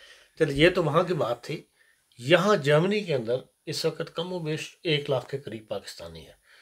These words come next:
और एक पूरी ऐसी नस्ल जवान हो चुकी है जो यहाँ पैदा हुई और जिन्होंने यहाँ के इदारों में तालीम हासिल की। उन्हें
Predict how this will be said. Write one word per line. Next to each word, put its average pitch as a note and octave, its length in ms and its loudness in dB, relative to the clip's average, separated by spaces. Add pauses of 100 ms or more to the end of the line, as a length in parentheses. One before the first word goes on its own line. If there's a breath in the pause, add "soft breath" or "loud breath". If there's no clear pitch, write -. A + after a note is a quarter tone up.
(300 soft breath)
और D3 260 0 (240)
एक E3 240 0
पूरी G#3+ 240 0
ऐसी G3 300 0
नस्ल D#3+ 340 2
जवान C#3+ 300 2
हो B2+ 120 -6
चुकी - 280 -12
है C#3 100 2
जो C3 120 -6
यहाँ B2+ 340 -6
पैदा C#3 280 -4
हुई C3+ 280 -8 (420 soft breath)
और B2+ 80 -4
जिन्होंने B2+ 340 -4 (120)
यहाँ C#3+ 200 0
के - 120 -8
इदारों A#2+ 360 -4
में B2 120 -6
तालीम G#2 380 -8
हासिल E2 240 -16
की। - 280 -20 (920 soft breath)
उन्हें C4+ 260 4